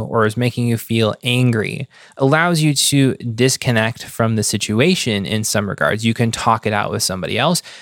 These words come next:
You can process through it, because emotions, in a large regard, are just like a dashboard light on your car. When you're feeling upset, when something's going on, it's just an indicator that, hey, maybe there's something here that needs to be dealt with.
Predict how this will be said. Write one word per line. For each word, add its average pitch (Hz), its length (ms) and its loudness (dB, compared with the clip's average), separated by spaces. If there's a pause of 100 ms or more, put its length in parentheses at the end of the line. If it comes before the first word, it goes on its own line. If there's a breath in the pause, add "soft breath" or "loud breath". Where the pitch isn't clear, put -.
You 113 140 0
can 101 160 -2
process - 640 -4
through 147 200 4
it, 190 160 0 (380)
because 202 720 0
emotions, 160 760 2
in 156 180 0
a 151 60 4
large 160 400 2
regard, 117 480 2 (100)
are 151 160 4
just 147 560 0
like 165 140 2
a 170 60 2
dashboard 123 760 0
light 104 340 2 (160)
on 117 200 2
your 107 180 0
car. - 560 0 (400)
When 135 140 4
you're 143 120 4
feeling 185 380 4
upset, 151 520 0
when 120 180 0
something's 170 460 4
going 135 320 2
on, 110 360 -2
it's 127 240 -4
just - 280 2
an 170 100 2
indicator 110 640 0
that, 107 140 0
hey, 123 340 -2
maybe 143 220 2
there's 175 200 4
something 135 360 0
here 113 200 2
that 104 180 -4
needs 101 340 -6
to 98 100 -6
be 101 140 -4
dealt 135 320 0
with. 62 200 -8